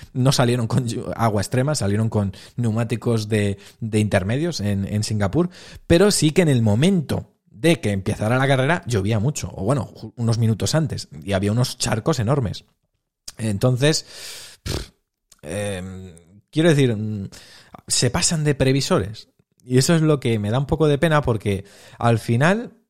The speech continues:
es que estas carreras en agua, pff, ya han perdido toda la emoción. Yo me acuerdo en su día, en la época de Fernando en Renault,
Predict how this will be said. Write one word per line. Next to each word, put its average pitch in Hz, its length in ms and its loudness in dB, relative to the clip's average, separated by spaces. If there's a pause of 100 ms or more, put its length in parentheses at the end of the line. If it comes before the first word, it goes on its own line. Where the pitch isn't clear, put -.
(680)
es 117 180 -4
que 185 80 0
estas - 240 -2
carreras 143 400 0
en 131 80 0
agua, 139 440 -2 (140)
pff, - 300 -12
ya 127 260 0
han 190 120 0
perdido 131 260 2
toda 113 180 2
la 101 60 0
emoción. 95 340 -2
Yo 127 100 2
me 190 60 2
acuerdo 151 420 2
en 110 80 -4
su - 160 -6
día, 120 220 -2
en 107 60 -2
la 95 80 0
época 127 260 -2
de 113 100 0
Fernando 110 380 -4
en 110 80 -2
Renault, 113 500 0